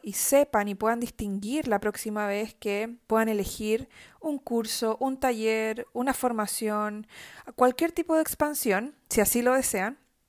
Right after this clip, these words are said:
tiene que ver con que el poder, la elección, siempre resida en el participante,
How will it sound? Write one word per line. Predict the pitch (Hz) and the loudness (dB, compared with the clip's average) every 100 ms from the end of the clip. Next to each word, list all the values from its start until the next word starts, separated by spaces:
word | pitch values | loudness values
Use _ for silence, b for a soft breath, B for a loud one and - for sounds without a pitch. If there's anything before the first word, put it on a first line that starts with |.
| - | -8
tiene | 233 247 | -6 -4
que | 247 | 0
ver | 240 247 | 0 0
con | 254 247 | -4 -8
que | - 277 285 | -2 0 0
el | - 214 | -2 -2
poder, | - 214 208 226 277 370 _ B B B B B B | 0 2 6 6 6 2 _ B B B B B B
la | - 214 | -2 0
elección, | 208 196 - - 226 240 269 330 415 - | 2 0 0 0 0 0 -2 -4 -12 -18
siempre | - 302 320 | -8 -4 -2
resida | 370 302 - 311 339 | -2 -2 0 0 0
en | 254 240 | 0 0
el | 233 | 2
participante, | 226 214 214 202 190 190 180 156 | 0 -2 -6 -4 -4 -4 -8 -14